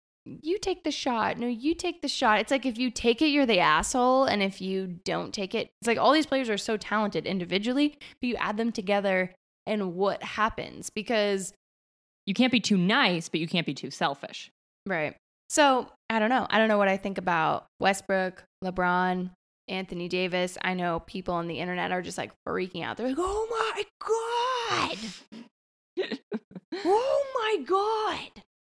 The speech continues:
Speaker 1: I can't believe it."
Speaker 2: People on the internet are freaking out? That
Speaker 1: Yeah.
Speaker 2: doesn't seem like them.
Speaker 1: Yeah, people are freaking out.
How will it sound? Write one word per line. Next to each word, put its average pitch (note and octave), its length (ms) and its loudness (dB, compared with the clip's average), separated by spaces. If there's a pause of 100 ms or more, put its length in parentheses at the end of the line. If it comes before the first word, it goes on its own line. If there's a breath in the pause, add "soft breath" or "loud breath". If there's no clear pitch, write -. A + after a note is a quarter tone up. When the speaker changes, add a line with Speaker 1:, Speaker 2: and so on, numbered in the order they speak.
(220)
Speaker 1:
I G#4+ 200 2
can't A#4 340 6
believe A4 760 4
it." - 60 -18 (300)
Speaker 2:
People C4 260 -2
on G4+ 80 -2
the C#4+ 200 -2
internet B3 420 -8
are A4 80 -10
freaking G#4 320 -8 (200)
out? C5 80 -18 (400)
That A#3 60 -2
Speaker 1:
Yeah. - 20 -2
Speaker 2:
doesn't F3+ 180 -4
seem C#3+ 180 -10
like C3+ 220 -12
them. - 220 -12 (280)
Speaker 1:
Yeah, - 340 -8
people A3+ 220 -8
are B3 100 -4
freaking - 360 -12
out. - 240 -12